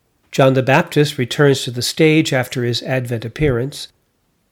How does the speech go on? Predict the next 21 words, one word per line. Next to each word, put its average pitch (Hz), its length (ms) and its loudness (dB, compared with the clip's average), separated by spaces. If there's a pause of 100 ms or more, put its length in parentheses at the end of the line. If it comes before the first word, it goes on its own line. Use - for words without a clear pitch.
(480)
The 151 100 0
next 170 300 2
day, 143 420 2 (640)
John 160 560 4
watched 156 380 0
Jesus 165 480 0
walk 123 300 -4
by. 107 400 -8 (1400)
John 226 260 2
is 202 140 -2
not 170 240 0
just - 400 0
looking 135 600 0
at 156 280 -2
Jesus. 113 580 -8 (200)
He 196 200 0
looks 214 500 -2 (180)
into 202 440 0
Jesus 113 560 -8
and 127 100 -4
announces, 135 720 0